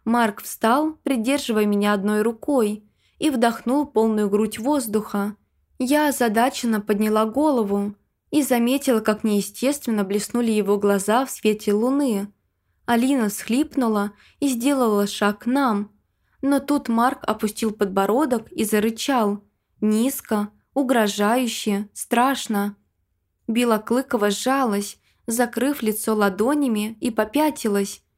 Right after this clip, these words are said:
Я начала было обдумывать мысль, что, согласно с моим принцем, сейчас она реально лишняя. Но тут над нами громыхнул рёв. Бегемот? Летучая мышь? Птица?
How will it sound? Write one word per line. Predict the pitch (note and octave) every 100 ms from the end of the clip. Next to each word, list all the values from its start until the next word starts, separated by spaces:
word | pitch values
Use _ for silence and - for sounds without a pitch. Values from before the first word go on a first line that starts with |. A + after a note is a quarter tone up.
| _ _ _ _ _
Я | A#3+ D4
начала | D4+ A#3+ - A3+ B3+
было | A3+ A3
обдумывать | G3+ G3 A#3 A#3 A3 A3
мысль, | B3 D4 D4+ - G3+ G#3 - _ _
что, | - - C#4
согласно | C4 A3+ G3+ G#3+ C4 -
с | A3 -
моим | G#3 G#3+
принцем, | G#3 C4 E4+ - A3 G3+ G3+ _ _
сейчас | - B3 A3 A#3+ C4 -
она | G#3 G3
реально | G3 G3 G#3
лишняя. | A3+ D4+ - - G#3 G3 G3+ _ _ _ _ -
Но | C4+ B3+
тут | D4 D#4+
над | B3 G#3+
нами | G3 A3+ C#4+
громыхнул | A#3 G3+ G3+ G3+ - G#3+ G#3+
рёв. | B3+ C#4+ G#3 - _ _ _ _ _ _ -
Бегемот? | G3 G#3 G3+ G3 F#3+ G#3 C4+ - _ _ _
Летучая | G#3+ A3+ A3 B3 A3+ A3 G3
мышь? | G#3 B3+ D#4 - _
Птица? | - - A#3+ E4 E4 - G#3+ G#3+